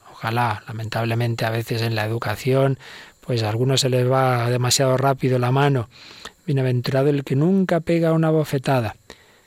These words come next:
Dice también, "Bienaventurado el cristiano que no grita cuando discute con un cristiano que grita".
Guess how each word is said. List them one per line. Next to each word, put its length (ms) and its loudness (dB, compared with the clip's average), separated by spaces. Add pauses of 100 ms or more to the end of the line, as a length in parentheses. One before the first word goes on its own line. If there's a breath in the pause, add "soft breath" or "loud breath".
Dice 300 0
también, 540 -2
"Bienaventurado 840 -2
el 120 2
cristiano 580 2
que 160 -2
no 160 2
grita 540 2 (480 soft breath)
cuando 340 2
discute 720 0 (100)
con 220 -6
un 120 0
cristiano 580 0
que 140 2
grita". 440 0